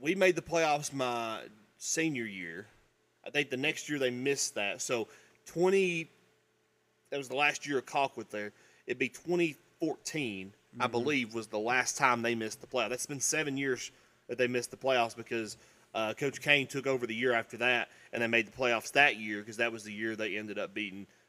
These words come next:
Speaker 1: uh, South Pittsburgh, like, twelve seven or whatever the score that one was.
Speaker 2: Mm-hmm.
Speaker 1: Let's move on to our next one real quick. I know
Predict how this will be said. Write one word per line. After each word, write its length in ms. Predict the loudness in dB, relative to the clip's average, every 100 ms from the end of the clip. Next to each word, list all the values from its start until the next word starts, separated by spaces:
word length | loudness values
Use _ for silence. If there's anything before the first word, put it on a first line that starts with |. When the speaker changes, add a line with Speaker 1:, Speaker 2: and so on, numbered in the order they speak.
| _
Speaker 1:
uh, 220 | -6 -6 -6
South 400 | -8 -4 -4 -2
Pittsburgh, 520 | -8 -6 -2 -2 -4 -8
like, 180 | -10 -8
twelve 300 | -8 -4 -4
seven 340 | -2 -2 -2 -6
or 80 |
whatever 340 | -6 -4 -4 -6
the 60 | -12
score 280 | -10 -6
that 160 | -4 -6
one 120 | -8
was. 200 | -12 -14 -18 -18
Speaker 2:
Mm-hmm. 200 | -18 -18 0
Speaker 1:
Let's 180 | 2 6
move 160 | 6
on 120 | 8 8
to 40 |
our 100 | 8
next 240 | 6 4 0
one 120 | -2
real 120 | -2
quick. 300 | 0 0 0 -2
I 100 | -2
know 320 | 0 0